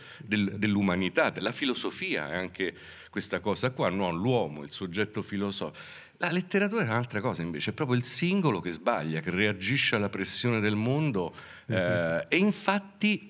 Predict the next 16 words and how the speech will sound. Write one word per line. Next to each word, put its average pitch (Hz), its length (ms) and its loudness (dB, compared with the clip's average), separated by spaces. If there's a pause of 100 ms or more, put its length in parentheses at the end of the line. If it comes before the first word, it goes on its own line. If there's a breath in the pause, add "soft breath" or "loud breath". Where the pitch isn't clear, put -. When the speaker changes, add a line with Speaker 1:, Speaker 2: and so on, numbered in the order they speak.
(140)
Speaker 1:
è 123 100 2
l'unico 160 600 4
sapere 156 640 2 (300 loud breath)
in 131 200 0
cui, 165 500 2 (340 loud breath)
diciamo, 127 460 2
la 117 100 4
stupidità 139 580 2
e 170 40 6
l'intelligenza 151 720 2
servono 123 640 4
a, 95 500 2
a, - 40 0
allo 104 220 0
stesso, 101 1080 2
la, 90 380 2